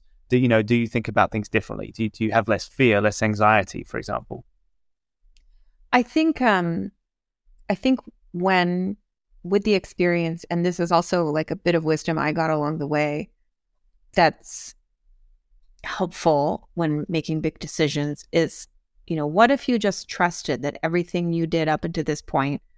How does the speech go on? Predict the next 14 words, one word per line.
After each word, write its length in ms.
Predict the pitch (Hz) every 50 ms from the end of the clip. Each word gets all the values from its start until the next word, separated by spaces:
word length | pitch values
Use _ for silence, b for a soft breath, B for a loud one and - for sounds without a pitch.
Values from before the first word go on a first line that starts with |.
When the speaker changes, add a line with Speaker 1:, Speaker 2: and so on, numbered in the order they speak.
| _ _ _ -
Speaker 2:
was 160 | 160 - -
gonna 180 | - 170 165
support 480 | 151 - - - - - 170 151 - -
you 340 | - 160 151 143 143 151 160
no 120 | 151 156 151
matter 240 | 143 139 139 147 151
what 160 | - 151 -
happens? 640 | - - - - - - - 214 220 - - - _ _ _ _ _ _ _ _ _ _ _ _ _ _ _ _ _ _ _ _ - _
And 160 | 175 175 165
so 140 | - - 190
whenever 400 | 190 196 202 214 208 208 208 - -
I'm, 100 | 170 185
s-, 120 | 175 170 - -
I'm, 420 | 180 185 180 175 175 175 170 175